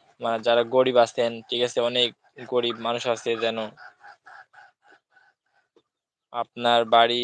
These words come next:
কোথায় ভাই? ভাই, আমার বাড়ি হচ্ছে নাটোর জেলা। নাটোর জেলা, লালপুর থানা।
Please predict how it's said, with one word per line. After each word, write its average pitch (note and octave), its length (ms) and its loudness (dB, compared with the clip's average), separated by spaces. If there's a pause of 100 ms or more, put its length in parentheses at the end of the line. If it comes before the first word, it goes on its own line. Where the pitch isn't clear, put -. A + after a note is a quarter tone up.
(140)
কোথায় A#2 400 -2
ভাই? A2 220 0 (200)
ভাই, A#2 240 -2
আমার B2+ 320 2
বাড়ি C3 280 6
হচ্ছে C3 340 0
নাটোর B2+ 480 -2
জেলা। A#2 340 0 (1200)
নাটোর B2+ 360 -4
জেলা, C3 280 4
লালপুর C3 440 2
থানা। A2+ 320 -8